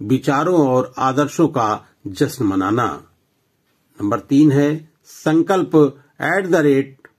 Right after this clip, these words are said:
पचहत्तर, विशिष्ट लक्ष्यों और लक्ष्यों के प्रति प्रतिबद्ध। नंबर चार है क्रियाएं,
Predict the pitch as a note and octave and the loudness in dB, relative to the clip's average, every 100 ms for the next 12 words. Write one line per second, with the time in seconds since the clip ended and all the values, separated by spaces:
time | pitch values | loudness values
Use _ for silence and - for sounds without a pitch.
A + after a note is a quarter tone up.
0 | - C3+ C3+ - C#3 A2+ A2 - _ _ | -6 -4 -4 -6 -6 -4 -4 -8 _ _
1 | _ _ _ A2+ C#3+ A3 C4 B3+ - F#3+ | _ _ _ -6 0 0 2 2 2 0
2 | E3 - C#3+ C3+ C3 _ _ _ _ _ | 0 2 2 2 -2 _ _ _ _ _
3 | - C3+ C3 A#2+ - - _ - B2+ C#3+ | -4 0 0 0 -2 -6 _ -6 0 2
4 | D3+ - A3 E3 D3+ C3 B2+ C3 A2+ _ | 0 0 2 2 2 0 0 -2 -2 _
5 | _ C#3 B2+ A#2 G2 E2 - F2+ - _ | _ -6 -2 -2 -4 -8 -14 -14 -18 _
6 | _ _ _ _ _ _ _ _ _ _ | _ _ _ _ _ _ _ _ _ _
7 | _ _ _ _ - G#2 - - C3+ D#3 | _ _ _ _ -6 -6 -4 -2 -2 0
8 | D#3+ D#3 A#2+ A2+ G#2+ G#2+ E2+ D2+ | -2 -2 -2 0 0 -2 -4 -10